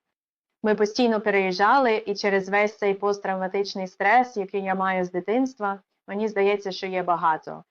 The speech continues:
Я думаю, це насправді дивовижно, як діє Бог, тому що я пам'ятаю своє дитинство лише уривками, але думаю, це тому, що Бог створив наш мозок так, щоб ми могли забувати найтравматичніші моменти нашого життя.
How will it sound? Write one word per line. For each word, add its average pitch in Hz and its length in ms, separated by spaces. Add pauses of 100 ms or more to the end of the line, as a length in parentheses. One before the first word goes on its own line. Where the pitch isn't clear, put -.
(160)
Я 196 120
думаю, 202 300
це 208 120
насправді 202 480
дивовижно, 196 640
як 175 260
діє 185 260
Бог, 175 320
тому 170 300
що 156 320 (460)
я 220 120
пам'ятаю 233 440
своє 220 200
дитинство 214 460
лише 208 280
уривками, 208 760
але 196 180
думаю, 208 320
це 202 140
тому, 208 240
що 208 140
Бог 196 220
створив 196 380
наш 180 240
мозок 220 380
так, 208 240
щоб 196 200
ми 190 100
могли 190 280
забувати 190 540
найтравматичніші 185 880
моменти 185 400
нашого 180 380
життя. 175 420